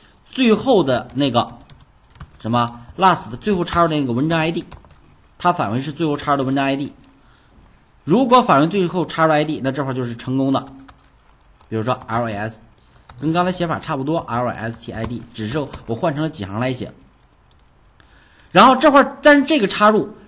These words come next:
只插入 post 里边儿，删除这个数据之后，它只剩下标题和作者了，文章内容没插入进去。如果插入成功的话，再用一条更新语句儿，比如说A R T I C L E，再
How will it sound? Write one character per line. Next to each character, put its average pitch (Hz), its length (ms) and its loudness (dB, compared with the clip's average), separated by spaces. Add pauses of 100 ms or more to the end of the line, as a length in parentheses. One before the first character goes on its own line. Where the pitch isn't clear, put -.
只 151 140 0
插 214 180 4
入 233 60 2
post 226 440 2
里 123 140 -2
边 131 140 4
儿， - 140 -4 (120)
删 240 280 2
除 220 100 -2
这 214 80 2
个 196 80 4
数 196 180 -4
据 185 140 -4
之 175 100 -4
后， 180 240 -4 (200)
它 226 140 2
只 220 200 -4
剩 196 160 -2
下 180 100 2
标 202 300 2
题 190 160 -4
和 165 100 -6
作 196 200 -2
者 110 140 -4
了， 90 160 -10 (180)
文 202 160 4
章 233 160 4
内 240 80 -2
容 143 100 0
没 131 80 -2
插 120 160 -6
入 113 60 -4
进 107 100 -6
去。 104 160 -12 (300)
如 247 140 2
果 254 100 6
插 220 160 2
入 220 40 6
成 214 140 0
功 208 120 -2
的 202 60 0
话， 175 140 2
再 175 140 -4
用 190 240 -2
一 - 20 -4
条 175 140 -6
更 214 260 -4
新 214 240 -2
语 104 60 -4
句 113 100 -4
儿， - 140 -4 (240)
比 110 80 -6
如 113 60 -2
说 - 280 -2 (1500)
A 117 220 -6 (320)
R 127 220 -2 (100)
T 131 220 -6
I 123 100 -2
C 120 220 -6
L 123 100 -2
E， 120 160 -8 (480)
再 - 240 -6